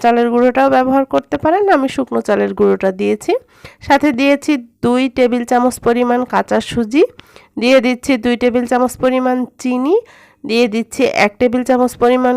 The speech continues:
গুঁড়া দুধ, হাফ চা চামচ পরিমাণ লবণ দিয়ে দিচ্ছি। সাথে দিয়ে দিচ্ছি তিন টেবিল চামচ পরিমাণ কোরানো নারিকেল। নারিকেলটা এখানে totally optional,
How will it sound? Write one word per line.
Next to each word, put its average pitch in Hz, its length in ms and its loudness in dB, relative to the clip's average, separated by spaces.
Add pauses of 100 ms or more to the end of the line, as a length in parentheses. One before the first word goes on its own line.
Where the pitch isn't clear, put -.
(140)
গুঁড়া 220 300 4
দুধ, 330 160 2 (160)
হাফ 233 280 2
চা 285 160 -2
চামচ 285 280 0 (100)
পরিমাণ 277 360 2 (160)
লবণ 190 300 2 (120)
দিয়ে 214 240 0
দিচ্ছি। 190 380 -8 (600)
সাথে 254 260 2 (120)
দিয়ে 254 240 0
দিচ্ছি 254 260 -6 (140)
তিন 262 140 -2 (100)
টেবিল 262 320 0
চামচ 262 260 2 (120)
পরিমাণ 262 340 2 (140)
কোরানো 202 340 0 (160)
নারিকেল। 190 400 -2 (100)
নারিকেলটা 254 540 0
এখানে 269 220 -2 (100)
totally 247 380 -2
optional, 302 380 -2